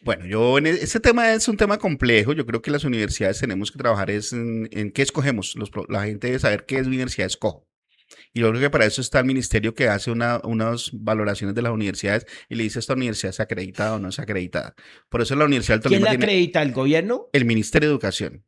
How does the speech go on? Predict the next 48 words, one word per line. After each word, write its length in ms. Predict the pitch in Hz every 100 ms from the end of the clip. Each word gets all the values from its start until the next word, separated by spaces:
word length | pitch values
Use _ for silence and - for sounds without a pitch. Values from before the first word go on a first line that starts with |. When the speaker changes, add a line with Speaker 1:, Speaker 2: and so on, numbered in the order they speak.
| _ _
Speaker 2:
Ah, 100 | _ 113
no, 140 | 135
pero 220 | 147 139
jodido 320 | 127 120 127 123
porque 280 | 139 -
se 100 | 127 135
acreditaron 540 | - 135 110 131 127
la 120 | 139
San 200 | 135 131
José, 280 | 107 107 127
doctor, 340 | 120 113 123
y 60 | 120
eso 160 | 110 120
grabaron 420 | 127 117 113 113
un 80 | 104
poco, 180 | 123
¿no? 120 | 120 113
De 100 | 113
ministros. 640 | 117 113 - - 117 - - _ _ _ _
Speaker 1:
Bueno, 200 | - 98
es 60 | 85
un 80 | 123
debate 300 | 151 92 95
complicado, 500 | 98 98 98 110 85
¿no? 140 | 95
En 100 | 123
donde, 220 | 135 147 139
Speaker 2:
Ah. 80 | 131
Speaker 1:
donde 280 | 135 123
tenemos 340 | 120 131 135 160
que 80 | 180
hablar 340 | 139 123 127
de 160 | 135 117
ética. 440 | 117 95 80 85 - _ _
Y 80 | -
yo 100 | 117
le 120 | 117
puedo 180 | 123 143
decir 280 | 143 - 107
que 120 | -
en 80 | 139
la 60 | 135
Universidad 460 | 127 120 113 120
del 100 | 127
Tolima 380 | - 131 131 147
eso 220 | - 113 139
no 100 | 120
pasa. 240 | 95 -